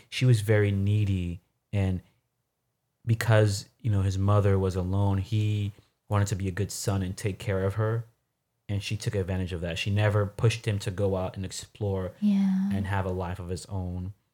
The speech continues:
Speaker 1: She never pushed him to, you know, like,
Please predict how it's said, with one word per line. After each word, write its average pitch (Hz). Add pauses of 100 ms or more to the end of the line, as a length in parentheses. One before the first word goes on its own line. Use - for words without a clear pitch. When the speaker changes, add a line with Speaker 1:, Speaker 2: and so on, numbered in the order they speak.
(240)
Speaker 1:
She -
never 104
pushed 104
him 101
to, 98
you 98
know, 90 (3000)
like, 98